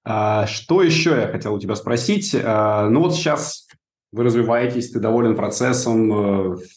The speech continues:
Fiat Lab в порядке. А, какой ты видишь вот эту финальную точку, когда ты сможешь сказать: «Да, все, я сделал то, что хотел», и, м, можно уходить в искусство?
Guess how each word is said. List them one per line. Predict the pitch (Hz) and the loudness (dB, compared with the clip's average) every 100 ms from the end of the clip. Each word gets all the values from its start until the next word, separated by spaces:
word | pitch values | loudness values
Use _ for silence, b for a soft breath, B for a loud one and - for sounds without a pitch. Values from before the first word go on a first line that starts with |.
| - | -4
Fiat | 104 95 | -2 -2
Lab | 101 101 | -2 -2
в | - | -2
порядке. | 117 135 180 - 135 - B B - | -2 0 -2 -2 -2 -2 B B -6
А, | 117 113 113 110 104 92 - - - _ _ _ - | 0 2 4 4 0 -2 -10 -20 -20 _ _ _ -6
какой | 127 - 208 | -4 2 2
ты | 147 | 4
видишь | 156 143 127 | 4 4 2
вот | 120 | 2
эту | 107 104 | 2 2
финальную | 98 139 135 120 131 | 2 0 2 2 2
точку, | 180 135 | 0 0
когда | 113 110 | 0 -2
ты | 107 | 0
сможешь | 117 113 | 0 -2
сказать: | - 95 | 0 0
«Да, | 110 110 | 0 -2
все, | - 113 101 | 0 0 2
я | |
сделал | 101 107 95 | 2 0 -2
то, | 98 | -6
что | - | -6
хотел», | - - 208 165 | -4 0 2 2
и, | 117 135 127 123 B B _ - | 4 2 2 -4 B B _ -16
м, | - 92 92 92 87 - | -8 -4 -2 -2 -4 -4
можно | 107 107 101 98 - _ - | -2 2 2 -2 -10 _ -6
уходить | - 131 123 | 0 2 4
в | 117 | 2
искусство? | - 107 - - | 2 -2 -2 -14